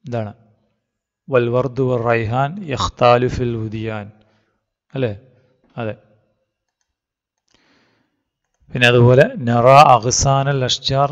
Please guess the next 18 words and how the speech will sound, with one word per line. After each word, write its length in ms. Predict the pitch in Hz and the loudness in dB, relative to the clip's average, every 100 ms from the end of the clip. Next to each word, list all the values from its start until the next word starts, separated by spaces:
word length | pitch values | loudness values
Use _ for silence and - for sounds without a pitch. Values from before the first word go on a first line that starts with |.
| 151 | -6
ഖദ് 220 | 123 120 | -6 -6
മാലത് 460 | 120 117 123 135 120 | -4 -4 -2 -4 -8
ബി 140 | 117 113 | -14 -10
കസ്രത്തിൽ 600 | 127 - 127 127 127 120 | -8 -6 -6 -8 -8 -8
അസ്മാർ, 460 | 104 113 107 98 92 _ _ _ _ _ _ _ - | -10 -12 -14 -14 -16 _ _ _ _ _ _ _ -12
മരത്തിൻ്റെ 460 | 113 113 127 123 | -10 -8 -10 -8
ചില്ലകൾ, 500 | 127 123 117 123 131 180 - _ _ _ _ _ _ _ | -8 -6 -6 -4 -4 -8 -12 _ _ _ _ _ _ _
ഉം, 140 | 117 113 | -10 -8
എന്താണ് 260 | 110 110 107 277 220 | -6 -8 -10 -12 -10
അതിൻ്റെ 320 | 110 113 117 | -8 -8 -8
പൂ-, 280 | - 240 226 _ | -8 -10 -12 _
പൂക്കളുടെ, 640 | - 123 113 - 127 127 160 - _ _ _ _ | -12 -12 -8 -4 -2 -2 -6 -8 _ _ _ _
അല്ല, 120 | 135 107 196 | -2 -2 -2
ഉം, 160 | 147 113 104 - 107 | -14 -14 -16 -20 -12
കായ്കളുടെ 640 | - 113 120 131 127 127 | 0 2 4 4 2 0
കനത്താൽ 520 | 123 117 113 - 123 165 - _ - | -4 -8 -8 -4 -4 -6 -14 _ -10
അങ്ങോട്ടും 500 | 113 117 120 123 123 | -10 -10 -12 -12 -14
ഇങ്ങോട്ടും 320 | 113 117 131 | -16 -18 -20